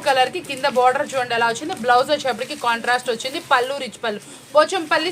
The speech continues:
స్పెషల్ అనమాట. పెసరపచ్చ, పెసరపచ్చకి కూడా మంచి కాంట్రాస్ట్ ఇచ్చారు. మనకి నెమలి పింఛం గ్రీన్ కలర్ ఇచ్చారు, ఎంత బాగుందో చూసారా? ఇది చూడండి ఎంత బాగుందో, చాలా బాగున్నాయండి. ఇది కూడా స్పెషల్ శారీ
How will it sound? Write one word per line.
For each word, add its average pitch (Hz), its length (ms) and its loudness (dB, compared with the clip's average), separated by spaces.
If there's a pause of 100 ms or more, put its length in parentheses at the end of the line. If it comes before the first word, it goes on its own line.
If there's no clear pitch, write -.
స్పెషల్ 294 440 2
అనమాట. 185 280 -8 (1700)
పెసరపచ్చ, 285 720 0
పెసరపచ్చకి 269 640 -2
కూడా 269 200 0
మంచి 247 200 -10 (120)
కాంట్రాస్ట్ 254 520 -2
ఇచ్చారు. 240 340 -2 (420)
మనకి 254 260 -2
నెమలి 277 300 0
పింఛం 277 320 -6 (160)
గ్రీన్ 262 300 -4
కలర్ 247 240 -2
ఇచ్చారు, 240 280 -4
ఎంత 240 140 -6 (100)
బాగుందో 262 300 -2
చూసారా? 233 340 -4
ఇది 220 120 -14
చూడండి 214 200 -10
ఎంత 214 200 -8
బాగుందో, 190 240 -8 (100)
చాలా 185 280 -4
బాగున్నాయండి. 220 420 -6 (360)
ఇది 233 100 -14 (120)
కూడా 285 200 0
స్పెషల్ 320 480 -4
శారీ 262 200 2